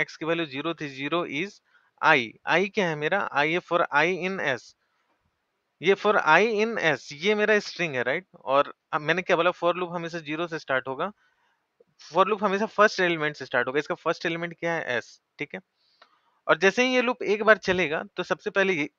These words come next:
जब ये first time ये loop चला तो x की value zero थी और जैसे ही ये next line में गया,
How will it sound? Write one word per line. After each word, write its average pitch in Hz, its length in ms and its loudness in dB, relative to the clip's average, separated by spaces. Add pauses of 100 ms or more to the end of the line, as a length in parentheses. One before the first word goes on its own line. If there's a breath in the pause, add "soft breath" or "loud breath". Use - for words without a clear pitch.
(500)
जब 160 200 0
ये 190 120 4 (120)
first 214 240 6
time 220 180 2
ये 214 80 6
loop 202 220 -2
चला 180 200 2
तो 170 140 -2
x 160 160 -6
की 180 80 -8
value 175 220 -4
zero 143 240 -6
थी 160 240 -14 (920)
और 180 340 6
जैसे 190 280 2
ही 254 80 -4
ये 247 80 2
next 220 320 -2
line 185 160 2
में 139 160 -8
गया, 113 120 -4